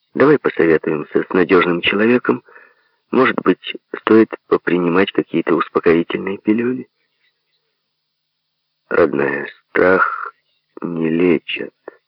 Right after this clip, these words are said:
«О, ну нам нечего бояться». «Я боюсь за тебя и внуков. Постоянно.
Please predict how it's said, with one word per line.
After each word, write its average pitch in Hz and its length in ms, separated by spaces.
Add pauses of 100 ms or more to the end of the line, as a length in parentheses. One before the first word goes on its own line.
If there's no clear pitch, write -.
(800)
«О, 120 400 (140)
ну 104 260
нам 104 240
нечего 127 360
бояться». 85 420 (2000)
«Я 147 240
боюсь - 480 (240)
за 60 220
тебя 95 560 (960)
и - 80
внуков. 58 760 (1400)
Постоянно. - 800